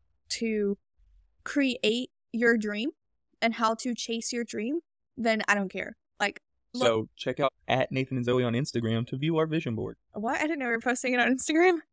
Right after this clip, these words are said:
Speaker 2: Yes, you're posting it on Instagram.
Speaker 1: Okay, well, we're posting it on Instagram. Um, but it's, you know, it's amazing. It was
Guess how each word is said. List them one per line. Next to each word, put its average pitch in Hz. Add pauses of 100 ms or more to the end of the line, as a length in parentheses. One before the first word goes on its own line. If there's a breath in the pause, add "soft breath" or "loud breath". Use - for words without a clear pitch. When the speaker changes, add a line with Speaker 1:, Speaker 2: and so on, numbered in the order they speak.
Speaker 2:
Yes, 123
you're 131
posting 151
it 127
on 120
Instagram. 117 (100)
Speaker 1:
Okay, 233
well, 214
we're 233
posting 311
it -
on 233
Instagram. 202 (440)
Um, 220 (280)
but 403
it's, - (540)
you 339
know, 349 (1400)
it's 370 (180)
amazing. 240 (420)
It 262
was 277